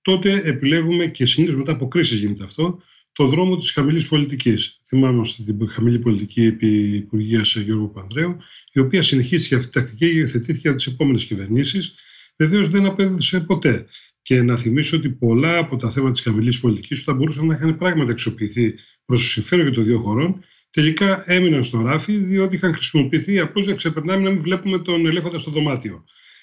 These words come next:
Ε, θέλω να πω ότι η χαμηλή πολιτική προσφέρει ευκαιρίες για τις δύο χώρες,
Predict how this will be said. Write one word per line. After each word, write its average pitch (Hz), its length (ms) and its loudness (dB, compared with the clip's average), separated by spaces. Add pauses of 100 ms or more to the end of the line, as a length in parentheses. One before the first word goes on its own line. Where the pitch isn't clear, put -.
(120)
Ε, 135 260 2
θέλω 180 180 0
να 196 100 2
πω 190 100 2
ότι 170 140 0
η - 20 2
χαμηλή 135 340 2
πολιτική 165 460 0
προσφέρει 151 400 0
ευκαιρίες 170 420 0
για 139 100 -4
τις 113 100 -8
δύο 120 140 0
χώρες, 135 420 -6